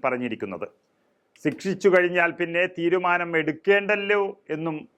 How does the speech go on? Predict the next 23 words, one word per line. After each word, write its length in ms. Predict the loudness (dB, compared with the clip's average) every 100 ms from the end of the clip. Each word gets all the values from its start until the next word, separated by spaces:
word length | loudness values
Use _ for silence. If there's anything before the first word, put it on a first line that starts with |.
| _ -2
എന്തെങ്കിലും 560 | 0 2 2 2 2
അറിയിക്കാനുണ്ടെങ്കിൽ 920 | 2 2 0 0 -2 0 -6 -4 -2 -2
അത് 420 | 0 -2 -2 -10 _ _ _
ബന്ധപ്പെട്ട 540 | 0 2 2 0 -2 0
ഉദ്യോഗസ്ഥർ 800 | -2 -2 2 2 2 -2 0
അറിയിക്കുമെന്നും 760 | 0 0 -2 -4 -6 -6 -8 -4
പറഞ്ഞ് 460 | -2 0 -2 -4 -6 -10 _ _ -2
അങ്ങനെ 320 | 0 2 0
മന്ത്രി 360 | 0 -2 -2 -2
ഗണേശനും 720 | 0 0 -2 -4 -6 -6 -10 -2
കൈകഴുകി. 580 | 0 2 2 0 -4 -10 _ _ _ _ _ _ _ _ -2
സ്വകാര്യ 440 | 2 4 4 2
മേഖലയുമായി 640 | 0 -2 -2 -2 -2 -2
ബന്ധപ്പെട്ട 520 | -2 -4 -4 -4 -4 -4
വിഷയത്തിലും 760 | -4 -2 -2 -2 -4 -4 -2
ഗണേശൻ 520 | -2 0 -2 -2 -2 -2
തന്റെ 180 | -2 -2
നിലപാട് 520 | 0 0 2 0 2
വ്യക്തമാക്കി. 600 | -2 -2 -4 -4 -6 -14 _ _ _ _ _ _ 0
പ്രൈവറ്റ് 440 | 2 4 2 0
മേഖല 380 | 0 2 2 0
സംസ്ഥാനത്തിന് 720 | -2 -10 -4 -2 -2 -4 -2
ആവശ്യമാണ്, 760 | -2 -2 -4 -2 0 0 -2